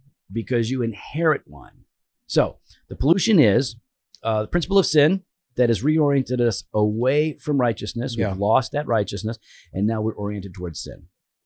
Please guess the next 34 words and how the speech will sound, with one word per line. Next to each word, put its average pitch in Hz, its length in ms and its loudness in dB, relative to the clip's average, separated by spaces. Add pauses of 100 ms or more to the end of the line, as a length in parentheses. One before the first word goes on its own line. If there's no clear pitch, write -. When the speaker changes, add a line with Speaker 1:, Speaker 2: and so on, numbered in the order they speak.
(240)
Speaker 1:
And 190 80 0
we 285 40 6
see 349 120 4
this, 349 180 4
like, 117 140 4
in 127 80 0
scripture - 320 -4
all 147 260 2
over 135 100 0
the 117 100 0
place, - 360 -4
sometimes 139 320 0
in 107 80 2
dramatic 92 400 -4
fashion. - 360 -16
Speaker 2:
Yeah, 170 120 -2
I 156 120 4
mean, 139 140 -4
Genesis 156 380 0
six - 160 -4
five, 175 320 0 (300)
uh, 120 100 -2
"The 120 140 0
Lord 170 400 4
saw 151 480 0 (180)
the 117 120 0
wickedness 190 580 0
of 185 80 -4
man 165 320 -2
was 120 180 -2
great 131 400 0
in 190 120 0
the 180 120 -2
earth, 147 260 0